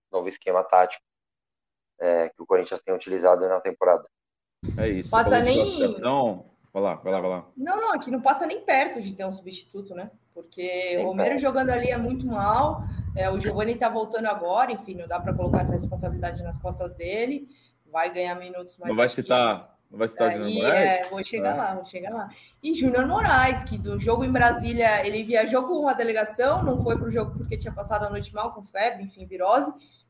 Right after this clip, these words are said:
Speaker 3: e ontem, é, nem sequer esteve em Itaquera, então tem,
Speaker 2: Que,
Speaker 3: tem.
Speaker 2: que, que tenha melhora, a gente deseja
Speaker 3: É.
Speaker 2: saúde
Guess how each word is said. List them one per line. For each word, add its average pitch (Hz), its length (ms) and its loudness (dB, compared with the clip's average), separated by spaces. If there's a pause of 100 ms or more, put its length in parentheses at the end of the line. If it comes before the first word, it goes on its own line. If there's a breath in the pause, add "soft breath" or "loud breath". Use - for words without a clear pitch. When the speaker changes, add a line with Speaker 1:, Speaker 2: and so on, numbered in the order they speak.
Speaker 3:
e 220 100 -4
ontem, 254 460 0 (340 soft breath)
é, 180 520 -2
nem 175 200 -10
sequer 190 540 -4
esteve 180 500 -8
em 180 220 -16
Itaquera, 160 520 -10
então 151 340 -18 (1400)
tem, - 240 -4
Speaker 2:
Que, 107 400 0
Speaker 3:
tem. - 20 -8
Speaker 2:
que, 107 540 0
que 113 100 -8
tenha 113 200 0
melhora, 107 560 2
a 104 60 -4
gente 101 200 -12
deseja 101 340 -4
Speaker 3:
É. 104 80 0
Speaker 2:
saúde 101 480 -2